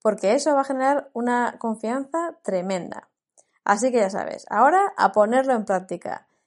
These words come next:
que lo más importante de todo son las relaciones con los demás. Este episodio llega a su fin. Espero que te haya gustado y si es así, me encantaría que lo compartieras con personas que creas que les puede interesar y que les puede servir y ser útil.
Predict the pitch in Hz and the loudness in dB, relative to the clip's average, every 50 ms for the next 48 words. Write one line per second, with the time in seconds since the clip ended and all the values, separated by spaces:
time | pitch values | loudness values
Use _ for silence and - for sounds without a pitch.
0 | _ _ - - 214 202 202 196 226 254 285 302 330 302 311 302 285 269 - 247 | _ _ -4 -2 2 2 2 4 4 4 4 2 0 0 2 2 0 2 2 0
1 | 233 233 226 226 208 196 185 185 - 269 302 320 359 392 453 - _ _ _ _ | 0 0 0 -2 -2 -2 -2 0 2 2 2 2 2 -2 -4 -6 _ _ _ _
2 | _ _ _ _ _ _ - - 240 240 240 220 196 190 185 - 214 - 269 294 | _ _ _ _ _ _ -8 -2 0 0 2 0 -2 -2 -4 -6 -2 0 0 0
3 | 349 349 - - - 208 214 185 180 185 175 170 - - - - - - _ _ | 0 -2 -4 -6 -6 -4 -4 -6 -6 -6 -6 -6 -8 -8 -10 -16 -20 -20 _ _
4 | _ _ _ _ _ _ _ _ _ _ _ _ _ _ _ _ _ - 240 240 | _ _ _ _ _ _ _ _ _ _ _ _ _ _ _ _ _ -2 -2 0
5 | - 269 247 240 240 277 285 302 311 330 339 339 320 - - - 208 226 220 220 | 2 0 0 2 2 2 2 4 4 4 2 2 0 -2 -6 -2 0 2 2 2
6 | 220 202 214 190 180 - 170 180 175 - - _ _ _ _ _ _ _ _ _ | 2 0 0 -2 -2 -2 -2 -2 -4 -6 -10 _ _ _ _ _ _ _ _ _
7 | _ _ _ _ - - 196 196 226 226 254 262 247 240 220 220 214 202 208 202 | _ _ _ _ -4 -4 0 2 4 4 4 4 4 4 4 4 4 2 0 2
8 | - 277 285 262 226 196 196 - 214 220 254 247 247 277 294 330 302 277 220 202 | 4 4 4 4 4 2 2 2 2 2 2 2 4 4 6 6 6 4 2 2
9 | 196 190 190 190 202 214 226 233 226 220 226 208 214 208 202 240 240 254 269 269 | 0 0 2 2 4 4 2 2 0 -2 -2 0 0 0 2 2 2 2 2 0
10 | - - 202 190 180 185 185 185 185 185 185 180 180 175 185 185 214 208 208 208 | -2 -2 -2 -2 -2 -2 -4 -4 -6 -6 -8 -10 -6 -6 -6 -4 -2 -2 -2 -2
11 | - 208 208 208 208 202 - 208 190 - - - 190 185 185 180 185 185 185 185 | -4 -2 0 0 0 0 -2 -4 -6 -4 -2 -2 -2 0 0 -2 -2 -2 0 2
12 | 294 311 311 294 247 190 185 - - 208 196 190 190 185 185 196 180 175 190 196 | 2 2 2 2 0 -4 -4 -4 -2 0 0 0 0 -2 -2 -4 -2 0 0 -2
13 | 190 - - - 190 175 - 175 180 247 - - - - _ _ | -2 -4 -8 -10 -8 -6 -4 -2 -2 -2 -4 -4 -10 -10 _ _